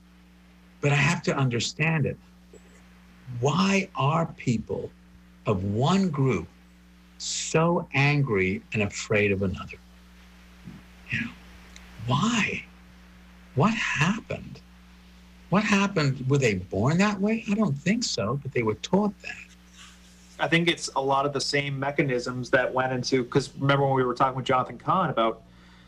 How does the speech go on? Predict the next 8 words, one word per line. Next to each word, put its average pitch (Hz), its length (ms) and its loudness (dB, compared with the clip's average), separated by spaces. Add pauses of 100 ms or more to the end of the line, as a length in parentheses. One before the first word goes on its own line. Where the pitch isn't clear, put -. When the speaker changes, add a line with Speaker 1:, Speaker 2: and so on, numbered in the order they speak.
(400)
Speaker 2:
uh, 117 380 2
anti-Black 135 680 2
racism 127 480 -4
specifically 120 680 0
becoming, 123 680 -2 (580)
it - 100 -4
started 139 380 2
as, - 260 -4